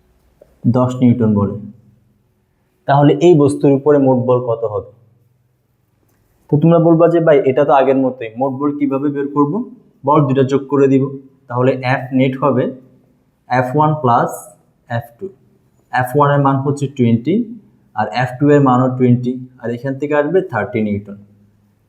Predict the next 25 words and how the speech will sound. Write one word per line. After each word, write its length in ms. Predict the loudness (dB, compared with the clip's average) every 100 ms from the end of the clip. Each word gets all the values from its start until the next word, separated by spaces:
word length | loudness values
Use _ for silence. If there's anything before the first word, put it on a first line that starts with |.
| _
কিন্তু 180 | 2 4
যখন 260 | 4 2 2
এভাবে 300 | 2 4 2
যোগ 300 | 2 0 0
করবা, 300 | 0 0 -2
তখন 260 | -4 -6 -10 -4
পুরোপুরি 380 | -2 -2 -4
অ্যান্সারটা 440 | -4 -6 -10 -10 -8
হবে 200 | -4 -4
রং। 300 | -4 -8 -12 -20 _ _ _ _ _ _
কিন্তু 220 | 0 0
কেন? 220 | 2 0 -2 -8 _ _ _ _ _ _ _ _ _
তো 180 | -2 -2 -4
প্রথম 280 | -2 2 4
কথা 200 | 4 4
হচ্ছে, 260 | 2 2 0
বল 280 | 2 2 0
হচ্ছে 180 | -6
একটা 180 | -8 -6
ভেক্টর 360 | -6 -8 -8 -6
রাশি। 220 | -6 -8 _ _ _
যেহেতু 380 | 0 2 4 4
বল 220 | 4 4
ভেক্টর 420 | 4 0 0 -2 0
রাশি, 320 | -2 -4